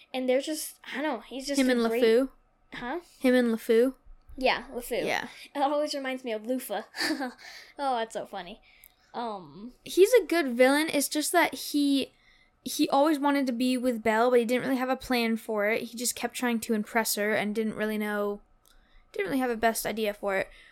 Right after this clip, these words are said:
Speaker 2: Once the Beast came along, then he was like, "Oh, I can use this," and he only wanted to kill just the Beast. But then that somehow he thought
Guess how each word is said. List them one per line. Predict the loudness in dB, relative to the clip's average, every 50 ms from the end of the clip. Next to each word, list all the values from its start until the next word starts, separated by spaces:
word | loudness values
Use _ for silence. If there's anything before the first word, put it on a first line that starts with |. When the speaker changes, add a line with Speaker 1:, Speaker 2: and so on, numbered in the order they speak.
| _ 0
Speaker 2:
Once | 2 2 2 2 0
the | -2 -2
Beast | -2 2 2 2 2 2 0
came | 2 0 2 2
along, | 0 -2 -2 0 0 -2 -2 -2 -4 -4 -4
then | 0 0 2 2
he | 2 0
was | 0 -2
like, | -4 -6 -2 2
"Oh, | 2 4 6
I | 4 4
can | 4 2 0 0
use | 0 0 -2 0
this," | 0 2 2 2 2 0 -2 -4 -4
and | -4 -4 -4
he | -2
only | 0 0 0
wanted | 0 0 0 0
to | -2
kill | -2 0 0 0 0
just | 0 -2 -4 -4 -4
the | -10 -6
Beast. | -6 -6 -6 -6 -8 -8 -8 -10 _ _ _ _ _ _ _ _ _ -2
But | 0
then | 0 0 0 0 0
that | 2 2 4 4 2 0 -2
somehow | -2 -2 -2 0 0 0 0
he | 0 0 -2
thought | -2 0 0 2 2 0 -2 -6